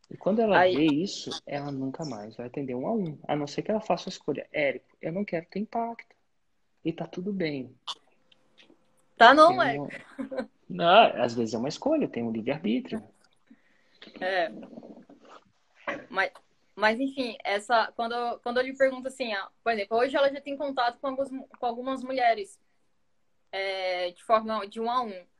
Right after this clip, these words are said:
Speaker 2: Então ela, ela meio que deixaria de ter esse contato, que eu acho que não é
Speaker 1: É.
Speaker 2: interessante,
Speaker 1: Não,
Speaker 2: porque vai,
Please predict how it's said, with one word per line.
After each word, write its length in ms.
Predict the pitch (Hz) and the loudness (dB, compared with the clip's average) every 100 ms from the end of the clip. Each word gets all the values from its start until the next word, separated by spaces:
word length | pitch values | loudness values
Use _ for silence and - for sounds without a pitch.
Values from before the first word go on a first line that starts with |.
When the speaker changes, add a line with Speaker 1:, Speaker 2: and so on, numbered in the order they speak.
| _ _ _ _ _ _ _ _ | _ _ _ _ _ _ _ _
Speaker 2:
Então 200 | 185 214 | 0 4
ela, 320 | 226 233 190 - | 8 8 6 6
ela 200 | 214 220 | 8 10
meio 180 | 240 247 | 8 6
que 60 | |
deixaria 640 | 240 233 262 233 240 311 311 | 6 8 10 8 8 -2 -4
de 120 | - | -2
ter 100 | 262 | -2
esse 140 | 262 - | -2 -4
contato, 580 | 247 240 226 247 277 | -6 0 2 2 0
que 80 | - | 0
eu 80 | 262 | 4
acho 220 | 247 247 | 4 2
que 80 | 277 | -4
não 180 | 277 311 | -2 -2
é 60 | |
Speaker 1:
É. 20 | 339 | -2
Speaker 2:
interessante, 480 | 339 320 311 330 240 | 0 0 0 0 4
Speaker 1:
Não, 260 | 180 196 | 6 6
Speaker 2:
porque 160 | 277 220 | 4 0
vai, 200 | - | -4